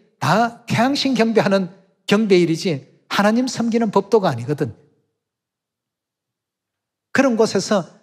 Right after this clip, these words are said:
하나님께서 그냥 있다가 재앙 당하지 말고 내 백성이라면 구원받기를 원하고 천국 가기를 원한다면 거기서 어떻게 하라고요? 내 백성아 빨리 나오라고 했습니다. 나와서는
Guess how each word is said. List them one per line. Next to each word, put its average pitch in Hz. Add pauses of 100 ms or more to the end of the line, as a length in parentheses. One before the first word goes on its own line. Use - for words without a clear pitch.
(100)
하나님께서 165 (760)
그냥 240
있다가 233
재앙 202
당하지 175
말고 160 (280)
내 160
백성이라면 151 (300)
구원받기를 226
원하고 190
천국 262
가기를 214
원한다면 180 (160)
거기서 156 (240)
어떻게 185
하라고요? 185 (840)
내 117
백성아 123
빨리 -
나오라고 254
했습니다. 165 (420)
나와서는 202